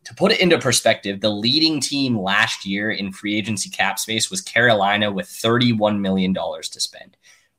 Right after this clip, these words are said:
We literally have four times as much money as Carolina had in twenty twenty-two offseason to spend on prospects. Going into this offseason,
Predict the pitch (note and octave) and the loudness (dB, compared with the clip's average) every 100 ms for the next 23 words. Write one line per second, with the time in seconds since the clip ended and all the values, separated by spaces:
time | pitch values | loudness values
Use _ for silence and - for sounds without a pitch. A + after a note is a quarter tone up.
0 | - F#2+ B2 F3 D#3+ A2 A#2+ B2 C3+ F3 | -10 0 4 4 2 0 0 2 4 6
1 | F3+ E3+ E3+ D#3 D3 B2+ A#2+ A#2 - - | 6 6 6 4 2 4 4 2 -2 -8
2 | B2+ C#3 C#3+ - B2 B2+ B2+ A2+ G#2+ A2+ | -2 0 0 0 2 2 2 -2 -2 -2
3 | - A#2+ A2 G#2+ G2+ - G#2 G#2 G#2 G#2 | -2 -2 -2 -2 -8 -4 -2 0 0 -4
4 | F#2+ F#2+ F#2+ F2+ - - - - F#2+ - | -6 -2 -2 -2 -8 -20 -18 -8 -6 0
5 | G#2+ A2 A#2 A2 G#2 G#2+ F#2+ G2 - F#2+ | 2 2 2 0 0 -2 0 0 0 -2
6 | F2+ F#2 F#2+ F#2 - G2+ G2 F#2+ F#2 F#2 | -6 -6 -2 -2 0 0 0 -2 -2 -4
7 | F#2 D#2+ - - - - - - - - | -6 -10 -10 -12 -12 -6 -6 -8 -14 -12
8 | - - _ _ _ _ _ _ _ _ | -14 -16 _ _ _ _ _ _ _ _
9 | _ _ _ A2 G#2+ C3+ D3 C3+ A#2+ A#2 | _ _ _ 0 4 6 6 4 4 4
10 | A#2 C3 B2+ B2+ B2 | 4 2 2 2 0